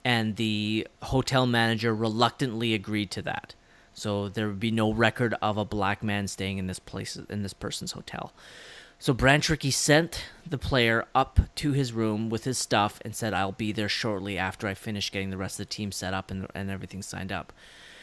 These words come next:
When Branch Rickey went up to his room, the young man, whose name really escapes me and it's really sad, um,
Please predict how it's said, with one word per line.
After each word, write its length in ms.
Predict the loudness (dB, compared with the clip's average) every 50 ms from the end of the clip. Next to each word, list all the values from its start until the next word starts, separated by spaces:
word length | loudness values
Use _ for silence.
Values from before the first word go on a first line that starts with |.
| -20 -20 -20 -20 -20 -20 _ -2
When 140 | 0 0
Branch 340 | 4 6 8 8 8 8 6 4
Rickey 200 | 2 2 4 4
went 180 | 6 6 6 4
up 100 | 4 2
to 120 | 2 2
his 180 | 2 2 0 0
room, 440 | 2 4 4 4 2 2 0 -2 -6 -8 _ _ _ _ _ _ -20 -20 -20 -20 -10 -6
the 420 | -4 -2 -2 0 0 -2 -2 -4 -6 -10 -12 0
young 300 | 4 6 6 6 6 6
man, 440 | 6 6 6 6 6 4 2 -2 -4 -8 -8
whose 220 | -6 -6 -4 -2
name 400 | -2 0 2 2 2 0 -2 -4 -6 -6 -4
really 240 | -2 0 2 2
escapes 420 | 2 0 -2 -2 -2 -4 -4 -4 -6
me 80 | -6
and 80 | -6 -6
it's 140 | -6 -6 -6
really 240 | -2 -2 0 0 0
sad, 420 | -2 -2 0 0 0 0 0 -2 -6 -14 -20 -20 -20 -20 -20 -20 -20 _ _ -8
um, 500 | -4 -4 -2 -2 -2 -4 -4 -6 -8